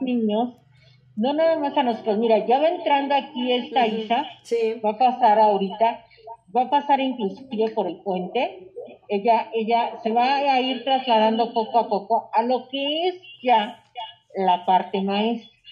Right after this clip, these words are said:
Speaker 2: Ajá.
Speaker 1: la parte cumbre de la exposición, que ahorita vamos a hablar de ella.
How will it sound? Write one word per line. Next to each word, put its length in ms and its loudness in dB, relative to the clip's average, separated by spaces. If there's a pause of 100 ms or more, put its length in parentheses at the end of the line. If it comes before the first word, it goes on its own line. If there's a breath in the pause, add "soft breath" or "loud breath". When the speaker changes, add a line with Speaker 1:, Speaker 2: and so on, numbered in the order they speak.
(160)
Speaker 2:
Ajá. 340 -8
Speaker 1:
la 420 2
parte 480 -2
cumbre 480 -4
de 80 -2
la 100 2
exposición, 880 -10
que 80 -4
ahorita 220 -4
vamos 240 -6
a 40 0
hablar 260 0
de 100 -4
ella. 160 -8